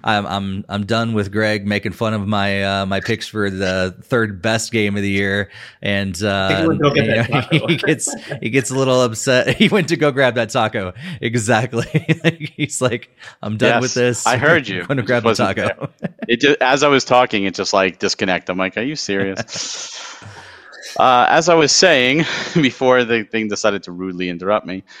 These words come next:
Speaker 3: uh, my number three pick for worst game of the year goes to Silver Falls Episode Prelude. This is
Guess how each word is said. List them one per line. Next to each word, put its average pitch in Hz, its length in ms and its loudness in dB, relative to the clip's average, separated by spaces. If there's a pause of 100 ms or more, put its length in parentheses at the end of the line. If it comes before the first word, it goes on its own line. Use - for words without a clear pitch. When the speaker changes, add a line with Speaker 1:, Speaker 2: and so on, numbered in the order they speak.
(100)
Speaker 3:
uh, 113 120 4
my 131 140 4
number 135 220 4
three 123 240 -2
pick 110 280 0
for 95 220 -4
worst 98 380 -4
game 98 260 -2
of 90 200 -6
the 90 100 -6
year 87 560 -4
goes 90 300 -4
to 87 140 -14
Silver 110 400 0
Falls 95 640 2
Episode 85 580 -4
Prelude. 82 540 -4 (560)
This 120 300 2
is 123 400 6